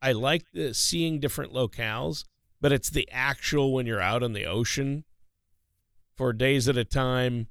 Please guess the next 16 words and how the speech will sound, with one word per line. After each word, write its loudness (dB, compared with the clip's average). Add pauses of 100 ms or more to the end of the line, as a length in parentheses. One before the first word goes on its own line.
(280)
uh, -4
and -6
you're, -4 (180)
I -2
know 2
they 0
say, -2
"Oh, -4
a -6
cruise -10
ship -8
is -10
big, -6
it -4
has -2
everything." -6